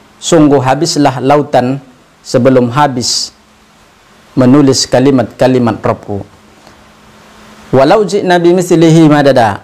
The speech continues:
mes-, meskipun kami datangkan tambahan sebanyak itu pula. Bapak Ibu yang dimuliakan oleh Allah Subhanahu wa taala, kalaulah kita menulis kalimat-kalimat Allah maupun rezeki yang Allah berikan kepada kita, yang sudah kita makan, yang sedang kita makan,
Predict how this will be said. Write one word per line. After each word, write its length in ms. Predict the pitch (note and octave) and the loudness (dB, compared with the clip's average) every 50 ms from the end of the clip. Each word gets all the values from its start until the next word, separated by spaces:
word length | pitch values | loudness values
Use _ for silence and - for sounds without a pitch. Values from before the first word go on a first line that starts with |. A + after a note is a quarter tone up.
| - A#2 | -6 -4
mes-, 240 | C#3+ B2+ - - - - - - _ | -4 -4 -4 -6 -12 -16 -20 -10 _
meskipun 640 | - C3+ C3+ - - - G3+ F#3 D#3+ D#3+ D3 C#3+ C#3 C#3 | -2 0 0 -2 -2 0 0 0 2 2 2 0 2 2
kami 340 | E3+ D#3+ D#3 D3 C#3+ C#3 B2 | 0 0 0 0 -2 -2 -2
datangkan 720 | B2 B2 - - C#3+ C3+ B2 - C3 B2 A#2 A#2 A#2 B2+ - - _ - | -2 -4 -4 -4 -6 -6 -4 -4 -4 -4 -4 -4 -8 -12 -16 -16 _ -4
tambahan 560 | B2 A#2+ A#2+ A#2 B2+ C#3+ D3 D3 C3 B2+ A#2 | -2 -2 0 0 0 0 -2 -2 -4 -6 -6
sebanyak 560 | G2+ - C3 A#2 C3 B2 A#2+ A#2 A2+ - A2+ | -8 -8 -4 -2 -2 -2 -2 -2 -4 -6 -6
itu 160 | G#2 - A2 | -8 -8 -8
pula. 320 | A2 A#2+ A2 G#2 G2 G2 - - - - - - - - - - | -6 -4 -2 -2 -2 -4 -6 -10 -18 -20 -20 -20 -20 -20 -10 -4
Bapak 240 | - C#3 D#3+ F3 F3 | -2 0 0 2 2
Ibu 240 | F3+ G3+ F#3 F3+ E3+ | 2 2 2 2 2
yang 160 | E3+ E3+ D#3+ | 2 2 2
dimuliakan 480 | E3 D3+ D#3 E3+ E3+ E3 - D3+ C#3+ F#2+ | 2 2 2 2 2 0 0 -2 -2 0
oleh 160 | C3+ C#3 C#3 | 0 0 0
Allah 300 | D3 - D3+ C3+ A#2 A2+ | 0 0 0 0 -2 -4
Subhanahu 500 | - - B2 B2 B2+ C3 B2 A#2 A2+ A2 | -4 -2 0 0 0 0 -2 -4 -4 -4
wa 60 | G2+ | -2
taala, 400 | A2+ G#2 G#2+ A2+ G2+ F#2+ - - - - - - - | -2 0 0 0 -2 -4 -6 -8 -14 -20 -20 -8 -4
kalaulah 400 | C3+ C#3 D#3 F3 F3+ F3+ E3+ D#3+ | -2 0 2 2 2 2 0 -2
kita 240 | E3 E3+ E3 D#3+ E3+ | -2 -6 -4 -2 -2
menulis 460 | D3 D3 D3 E3+ F#3+ F3+ E3+ F3 - | 0 0 0 0 0 0 -2 -2 -2
kalimat-kalimat 880 | - D3+ D#3 E3+ F#3 F3+ G3+ - - - D#3 E3 E3+ D#3+ D3+ C3+ - - | 0 0 2 2 2 0 -2 -2 0 0 2 2 2 2 0 0 -2 -4
Allah 400 | C3 C3 C3 C#3+ C3+ G#2+ F#2+ - - _ _ _ _ _ _ _ | -2 0 0 0 0 -2 -4 -10 -18 _ _ _ _ _ _ _
maupun 540 | B2+ B2 C#3 D#3+ E3 E3 E3+ D#3+ D3 C#3+ C#3 | -4 -2 0 0 0 -2 -2 0 0 0 2
rezeki 560 | E3+ F3 F3 D#3+ D3 D3+ D#3+ - F#3+ F3+ F3+ | 2 2 0 0 -2 -4 -4 -2 0 0 2
yang 100 | D#3+ D3+ | 2 0
Allah 320 | - D3+ D#3+ D#3+ D#3 D3 C#3 | 0 0 0 0 0 0 -2
berikan 400 | C3+ D3+ E3+ E3 F3 D#3+ C#3 C3 | -2 -2 0 0 0 0 0 0
kepada 320 | - C3+ B2 C3+ B2 A2+ | -2 -2 -2 -2 -2 -2
kita, 400 | - - C3 - A2+ G2 F#2+ - - - _ - - _ | -4 -4 -4 -2 -2 -2 -4 -6 -12 -20 _ -20 -16 _
yang 160 | B2+ A#2+ A#2+ B2+ | -4 -2 -2 -2
sudah 400 | - - E3 F3 E3+ D#3+ D#3+ D#3+ | -2 0 0 0 2 0 0 -2
kita 240 | D#3+ D#3 - D3+ | -2 -2 -2 0
makan, 720 | D3 D#3 E3+ F3 E3 E3+ F3+ F3 F3+ F3+ F3 E3+ F3 - - | 0 0 0 0 0 0 0 0 0 -2 -4 -8 -12 -10 -8
yang 220 | C3 B2 A#2+ A#2+ | -6 -6 -6 -4
sedang 320 | - D#3+ D#3 D3+ D#3 D3+ C#3+ | -2 -2 0 0 0 0 -2
kita 300 | - D3 C3 C#3+ C#3+ C#3+ | -4 -4 -2 0 0 2
makan, 480 | D#3 E3 D#3 D#3+ - A2 G2 F#2+ G2 | 2 0 0 0 -2 -2 -4 -6 -10